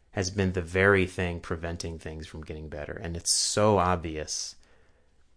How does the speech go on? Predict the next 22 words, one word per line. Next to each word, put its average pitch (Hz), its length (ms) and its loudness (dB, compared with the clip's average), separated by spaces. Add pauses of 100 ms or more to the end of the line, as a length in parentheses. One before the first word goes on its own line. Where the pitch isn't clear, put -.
(220)
that 82 400 -6 (160)
we, 90 460 -2
our 92 220 2
view 90 380 0
of 82 100 -2
addiction 82 760 -2
and 78 500 -10 (100)
the 85 120 -6
way 87 220 -4
that 85 180 -4
we, 82 440 -10 (520)
you 90 120 -8
know, 78 140 -10
we 78 200 -10
view 85 520 -6
drugs 85 580 0
and, 80 140 -8
and 80 360 -10 (120)
drug 85 280 -2
addicts 82 500 -4 (720)
is - 360 -2 (540)
completely 107 1400 0